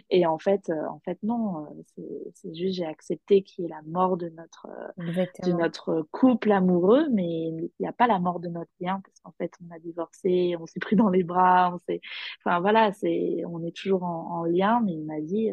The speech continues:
Speaker 1: Maintenant, vis ta vie vraiment. » Et, et, euh,
Speaker 2: Et ouais.
Speaker 1: et, et puis, et puis, du coup, je, je me suis permise de m'ouvrir à, à cet homme rencontré cet été. Et c'est, c'est vrai que c'est,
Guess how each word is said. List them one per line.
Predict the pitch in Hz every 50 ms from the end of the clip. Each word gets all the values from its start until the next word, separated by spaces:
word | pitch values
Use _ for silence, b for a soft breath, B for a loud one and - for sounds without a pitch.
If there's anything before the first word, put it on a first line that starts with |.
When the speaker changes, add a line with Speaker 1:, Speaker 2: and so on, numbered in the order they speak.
| 180
Speaker 1:
Maintenant, | 170 175 - _ 190 190 185
vis | 175 170 165 175 180
ta | - 175 170 165
vie | 151 160 170 180 190
vraiment. » | 175 170 160 156 170 165 165 165 170 180 190 214 226 220 196 175 175 180 B B B B B B B B _ -
Et, | - 175 180 175
et, | -
euh, | - - - - - - - -
Speaker 2:
Et | 202 196 190
ouais. | 190 190 185 - - - - - - 185 -
Speaker 1:
et, | - 175 180 175 - - - 185 - - - - - - 190 190 180
et | 170
puis, | - - - 180 165 160
et | 160
puis, | - - - _
du | - -
coup, | - - 185
je, | 175 170 170 160 156 -
je | - -
me | 170 170
suis | - - - 190
permise | - - 196 180 175 185 190 196 202 196 180
de | 170 175
m'ouvrir | 165 165 165 165 160 170 170 175 175 165
à, | 160 165 170 - b b b b b b b b b b b b
à | 185 175
cet | - - 185 175 -
homme | 214 208 202 202
rencontré | 185 196 190 196 190 180 - 196 190
cet | 190 - 180 165 -
été. | 185 180 - 262 269 277 285 269 240 - 175 170 165
Et | 165
c'est, | - _ - 170 160 160 156 156 151 156 160 -
c'est | - 165
vrai | 156 156 165
que | - _
c'est, | _ 185 160 170 170 170 180